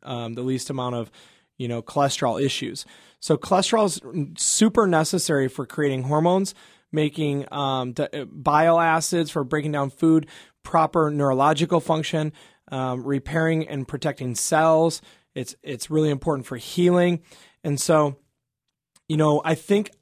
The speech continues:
if you're, you know, you're, you're hearing this for the first time, if you suffer from heart disease, if you suffer from, um, you know,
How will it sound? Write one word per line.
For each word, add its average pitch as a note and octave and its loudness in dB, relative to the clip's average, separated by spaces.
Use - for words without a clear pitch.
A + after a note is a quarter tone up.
if C#3 -6
you're, F#3 4
you D#3 -4
know, D3+ 0
you're, D3 2
you're C#3+ -2
hearing A3 0
this D#3 0
for - -8
the D3 -2
first D#3+ -2
time, D3+ 2
if D3 -4
you E3 2
suffer F#3 0
from D#3 -2
heart D3 -2
disease, D3 -2
if C#3 -4
you B2+ -2
suffer D#3 -2
from, C#3+ -2
um, B2+ -4
you C#3 -6
know, B2 -2